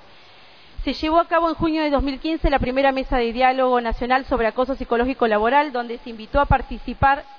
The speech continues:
a todos los legisladores de la Cámara de Representantes y Cámara de Senadores,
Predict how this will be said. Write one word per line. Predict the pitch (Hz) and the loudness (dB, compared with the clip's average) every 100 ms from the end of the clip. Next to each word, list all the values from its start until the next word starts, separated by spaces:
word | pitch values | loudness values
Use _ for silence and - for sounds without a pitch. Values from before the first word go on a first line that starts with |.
| - | -4
a | 262 | -4
todos | 262 392 415 392 | -4 -6 -2 0
los | 359 | 2
legisladores | 277 - 254 247 262 262 | 0 0 2 2 2 2
de | |
la | 233 | 0
Cámara | 220 240 240 240 | 0 0 2 0
de | 226 | 0
Representantes | 214 214 208 226 208 233 240 240 277 - - - | -6 -10 -12 -12 -2 -2 -2 -4 -6 -6 -18 -16
y | - | -14
Cámara | 233 247 240 233 | -2 0 2 0
de | 214 | -2
Senadores, | - 226 214 233 208 | -8 -4 2 2 2